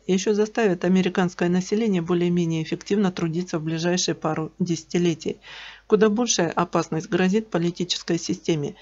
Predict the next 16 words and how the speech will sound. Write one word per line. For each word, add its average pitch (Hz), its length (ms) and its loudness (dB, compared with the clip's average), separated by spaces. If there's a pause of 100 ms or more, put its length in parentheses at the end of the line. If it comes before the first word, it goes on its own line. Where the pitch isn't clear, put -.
(300)
Меньшинства 208 580 2
освоили 202 440 2
уже 180 360 0
все 214 320 0
ниши, 185 540 0
кроме 175 320 2
верхних 190 400 0
этажей 180 320 -2
государственного 165 840 -4
аппарата, 160 480 -2 (380)
где 180 200 4
всё 220 220 2
ещё 214 180 2
преобладают 175 680 0
белые 170 400 0
суперматисты. 160 920 -4